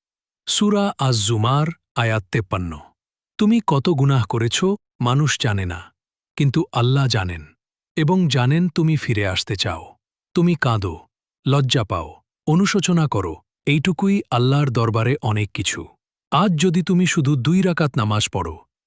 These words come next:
সিন্ধুসম গুনাহ থেকেও আল্লাহ ক্ষমা করে দেন। তুমি হয়তো দশ বছর নামাজ পড়নি, কিন্তু ফিরতে এক মিনিটই যথেষ্ট। ভাই, বোন, দেরি করো না।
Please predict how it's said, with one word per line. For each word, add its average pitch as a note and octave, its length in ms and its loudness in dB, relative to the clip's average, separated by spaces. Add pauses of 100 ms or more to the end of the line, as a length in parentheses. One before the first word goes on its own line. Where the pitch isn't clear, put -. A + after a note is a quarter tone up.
(200)
সিন্ধুসম G3+ 640 2
গুনাহ C#3 320 2
থেকেও E3+ 460 0
আল্লাহ A#2+ 360 2
ক্ষমা G#2 320 0
করে F2+ 220 -4
দেন। E2 220 -6 (640)
তুমি A3 220 2
হয়তো G#3 300 2
দশ A#2+ 340 0
বছর C#3+ 320 0
নামাজ G#2+ 360 0
পড়নি, F2 460 -8 (400)
কিন্তু F#3 240 2
ফিরতে F3+ 500 0
এক C#3 280 0
মিনিটই C#3+ 340 2
যথেষ্ট। A2+ 480 -2 (640)
ভাই, G#2 320 0 (300)
বোন, A2+ 340 0 (420)
দেরি D#3 240 2
করো G#2 260 0
না। E2+ 260 -8